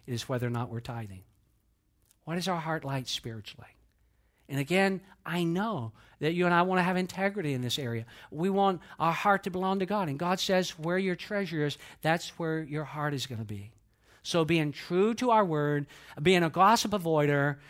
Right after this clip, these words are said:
being a faithful tither, and then, and then you're gonna need to brace, brace yourself on this one. So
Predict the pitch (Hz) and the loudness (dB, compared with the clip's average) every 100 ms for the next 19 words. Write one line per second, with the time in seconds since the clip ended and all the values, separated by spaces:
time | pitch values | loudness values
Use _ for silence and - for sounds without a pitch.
0 | - 160 165 147 - - 220 247 226 - | -4 4 4 4 2 4 6 6 0 4
1 | 180 160 156 151 - - - 156 175 180 | 6 6 6 0 -4 -12 -2 2 4 4
2 | 180 165 - _ _ - _ - 160 170 | 4 0 -8 _ _ -20 _ -2 2 4
3 | 170 180 175 180 170 180 175 - 156 170 | 4 2 2 2 2 4 4 2 0 0
4 | 160 143 - 135 147 139 139 151 127 - | 2 -2 -2 -2 0 -2 -2 -4 -4 -4